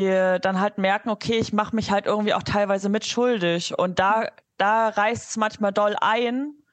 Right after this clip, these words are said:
und da hören meiner Meinung nach viele auf. Und das finde ich so ein bisschen schade. Oder was ist eure Erfahrung damit?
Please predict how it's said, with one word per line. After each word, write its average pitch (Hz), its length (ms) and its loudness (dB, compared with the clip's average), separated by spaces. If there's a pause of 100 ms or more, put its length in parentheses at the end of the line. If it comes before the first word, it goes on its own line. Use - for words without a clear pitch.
(180)
und 190 160 -2
da 214 120 2
hören 240 320 -2
meiner 254 320 0
Meinung 202 320 0
nach 196 260 0
viele 214 440 -2
auf. 175 640 0 (500)
Und 185 160 0
das 233 160 0
finde 226 200 0
ich 220 140 -4
so 202 220 0
ein 208 60 -2
bisschen 202 420 -2
schade. 175 800 0 (340)
Oder 175 180 0
was 180 160 -2
ist 180 100 -8
eure 170 580 0
Erfahrung 160 380 -2
damit? 151 360 -4